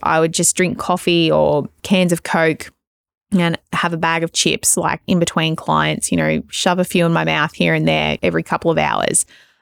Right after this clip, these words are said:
Uh, it was not good. And then what I would do when I went home was just completely overeat, because I'd hardly eaten all day and I was starving hungry, and I would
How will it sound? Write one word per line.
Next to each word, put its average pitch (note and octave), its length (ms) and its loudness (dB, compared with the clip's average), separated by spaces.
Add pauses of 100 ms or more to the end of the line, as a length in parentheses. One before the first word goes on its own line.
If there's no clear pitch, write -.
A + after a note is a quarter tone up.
Uh, F#3 260 0
it G3 60 -2
was G3+ 120 2
not A#3 300 4
good. B3 380 4
And G#3+ 160 4
then G3+ 300 2
what G3+ 140 4
I G3+ 120 2
would G3+ 160 2
do A#3+ 480 4
when A3+ 120 2
I F#3+ 140 2
went G3+ 160 2
home C#4+ 540 4
was G3 440 4
just - 300 0
completely F#3 760 0
overeat, D#3+ 640 0
because F3 300 -2
I'd E3 120 0
hardly F3 440 0
eaten E3 300 0
all D3+ 160 -2
day - 380 -4
and E3 100 -4
I D#3+ 80 -2
was D#3+ 160 -2
starving G3+ 480 2
hungry, E3 500 -2 (720)
and B3 140 2
I C4 140 6
would C4 240 2